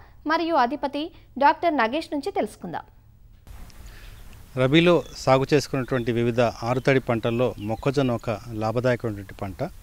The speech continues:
Speaker 2: కొద్దిపాటి నీటిపారుదల సౌకర్యం ఉన్నటువంటి బోర్లు కానీ, బావులు కానీ, అలాగే ఆయకట్టు ప్రాంతాల చివరి ప్రాంతాల్లో కూడా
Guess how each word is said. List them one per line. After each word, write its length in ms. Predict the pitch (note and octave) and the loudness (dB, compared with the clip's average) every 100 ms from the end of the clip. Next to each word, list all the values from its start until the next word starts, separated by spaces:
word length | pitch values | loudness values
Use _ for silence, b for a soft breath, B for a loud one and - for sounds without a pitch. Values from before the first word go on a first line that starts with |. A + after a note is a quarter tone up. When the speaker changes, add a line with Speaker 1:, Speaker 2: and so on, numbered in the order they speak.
| - b b b - | -20 b b b -4
Speaker 2:
కొద్దిపాటి 680 | B2+ C#3+ D3+ D#3 E3+ D3+ A2+ | -2 2 6 6 4 0 -2
నీటిపారుదల 560 | A#2+ C3 C3+ C#3 C#3 B2+ | -4 0 4 4 4 2
సౌకర్యం 400 | - A#2+ B2+ A#2+ | -2 -2 -2 -2
ఉన్నటువంటి 460 | A#2 - A2 A#2 | -2 -4 -8 -6
బోర్లు 400 | G#2+ G2 A2+ C3 | -8 -6 -4 -2
కానీ, 300 | B2+ A#2+ B2+ - | -2 -2 -2 -6
బావులు 400 | G#2+ A2 A#2 B2+ | -6 -2 0 -2
కానీ, 240 | A#2+ A#2 | -2 -2
అలాగే 540 | - A#2 B2 B2 B2+ G#2 B B B B | -2 0 0 2 0 -2 B B B B
ఆయకట్టు 340 | A#2 C3+ D3 C#3+ | 0 2 2 0
ప్రాంతాల 320 | C3+ C3 B2+ | 0 0 0
చివరి 280 | A2 A#2+ B2+ | -4 -2 -2
ప్రాంతాల్లో 460 | C3 A#2 A#2+ A2 | -2 -2 -2 -4
కూడా 360 | G#2 A2 G#2 D3+ | -6 -6 -6 -8